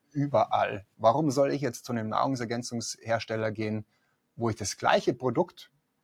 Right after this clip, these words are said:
oder augenscheinlich erstmal vielleicht das gleiche Produkt, wird vielleicht so bezeichnet,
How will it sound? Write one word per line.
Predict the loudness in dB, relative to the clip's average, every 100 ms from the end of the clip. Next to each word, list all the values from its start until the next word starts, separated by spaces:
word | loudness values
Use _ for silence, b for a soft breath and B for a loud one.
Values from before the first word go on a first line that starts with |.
| _ _ _
oder | -8 -2 2
augenscheinlich | 6 6 4 2 0 0 -6
erstmal | -8 -8 -10
vielleicht | -6 -8 -6
das | -8
gleiche | -4 -4 -6
Produkt, | -8 -8 -8 -10 _
wird | -10
vielleicht | -6 -6 -6
so | -8
bezeichnet, | -4 -2 -2 -4 -8